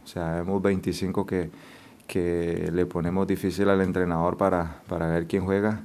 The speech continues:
y yo creo que, que al final cuando uno ama esto o le gusta lo que hace, eh, al final tiene que trabajar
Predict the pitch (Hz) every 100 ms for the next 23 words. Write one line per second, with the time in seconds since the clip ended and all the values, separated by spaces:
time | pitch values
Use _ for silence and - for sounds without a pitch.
0 | - 85 82 80 82 90 90 80 - -
1 | - - - - - - 90 85 80 80
2 | 80 78 78 78 82 160 - 87 95 101
3 | 95 95 98 101 95 90 87 85 - -
4 | - - 98 101 95 101 107 92 87 85
5 | 85 95 92 101 98 92 92 90 101 90
6 | 80 87 85 80 - 82 90 90 87 95
7 | 95 98 90 87 87 82 95